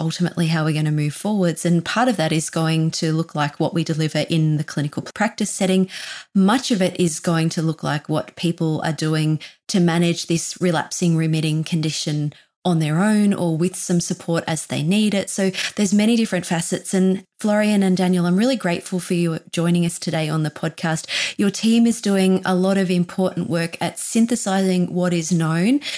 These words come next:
using that to then drive the next round of research questions. And as you say, looking at a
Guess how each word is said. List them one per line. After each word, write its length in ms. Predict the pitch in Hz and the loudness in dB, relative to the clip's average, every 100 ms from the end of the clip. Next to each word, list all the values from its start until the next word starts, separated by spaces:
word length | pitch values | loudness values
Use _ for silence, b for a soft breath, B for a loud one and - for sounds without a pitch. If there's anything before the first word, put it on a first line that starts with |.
| B B - | B B 0
using 400 | 208 220 220 202 | 2 4 4 2
that 180 | 190 - | 2 -2
to 100 | 190 | 0
then 220 | 180 170 | 2 2
drive 400 | 170 160 160 170 | 2 0 -2 -2
the 100 | 160 | 0
next 420 | 165 - - - | 0 -2 -6 -10
round 420 | - 151 160 170 | -4 -2 0 2
of 180 | 165 160 | 0 -2
research 480 | 151 - - - - | -4 -4 -6 -8 -8
questions. 580 | - 151 - 202 254 - B B B B | -6 -6 -4 0 0 0 B B B B
And 160 | 202 208 | 0 2
as 180 | 214 214 | 2 0
you 60 | |
say, 260 | - 208 185 | 0 0 2
looking 400 | 196 202 247 233 | 2 2 2 4
at 80 | 202 | 2
a 220 | 185 | 0